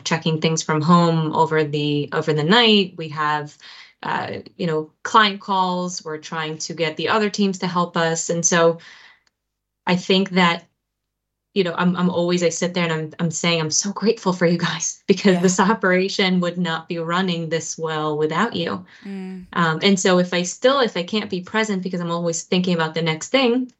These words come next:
Speaker 1: you know,
Speaker 2: Mm.
Speaker 1: "Oh, hey, we completed that. That's great." Or, "Hey, the client's happy." At least I know that I can acknowledge whatever
Speaker 2: Mm-hmm.
Speaker 1: is happening for the
Speaker 2: Mm-hmm.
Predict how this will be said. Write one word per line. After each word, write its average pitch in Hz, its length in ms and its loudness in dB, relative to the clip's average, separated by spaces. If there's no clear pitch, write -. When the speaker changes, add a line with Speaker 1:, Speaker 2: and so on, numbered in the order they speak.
Speaker 1:
you 175 120 0
know, 170 120 4
Speaker 2:
Mm. 262 120 0
Speaker 1:
"Oh, 269 40 0
hey, 254 180 2
we 220 100 8
completed 196 500 4
that. 165 240 -2
That's 180 240 -4
great." 254 400 4
Or, 175 100 -2
"Hey, 240 220 -4
the 202 80 -2
client's 185 360 -4
happy." 247 420 2
At 185 200 0
least - 600 2
I 185 120 0
know 175 300 2
that 175 160 -2
I 165 120 0
can 165 380 -6
acknowledge 190 920 0
whatever 254 360 2
Speaker 2:
Mm-hmm. 254 40 6
Speaker 1:
is 254 100 2
happening 254 400 2
for 254 120 4
the 254 60 6
Speaker 2:
Mm-hmm. 247 40 6